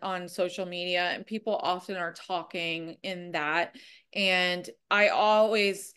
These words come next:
answer messages. You know, if people message me, I, I try my best to have an answer. I try to give people resources.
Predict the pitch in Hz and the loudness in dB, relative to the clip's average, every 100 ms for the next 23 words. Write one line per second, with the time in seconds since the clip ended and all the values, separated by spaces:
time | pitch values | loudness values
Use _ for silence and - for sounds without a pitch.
0 | 214 202 185 - 190 185 185 170 170 170 | -2 0 -2 -2 0 0 0 -4 -2 -4
1 | 175 170 165 - 180 160 170 - 202 190 | -2 -2 -4 -10 -6 -4 -4 -6 -8 -6
2 | 185 170 170 - 170 160 180 175 170 - | -6 -6 -6 -6 -6 -6 -8 -6 -6 -2
3 | 175 175 170 - - 190 190 247 214 196 | 2 2 2 -2 0 0 2 4 6 6
4 | 202 196 190 170 180 - 220 208 185 180 | 4 4 4 2 0 -6 -4 0 2 0
5 | 180 185 214 180 175 170 185 185 185 185 | -2 -4 0 2 2 2 2 2 -2 -4
6 | 190 180 170 185 185 180 170 185 175 | -4 -4 -2 -4 -4 -6 -4 -4 -4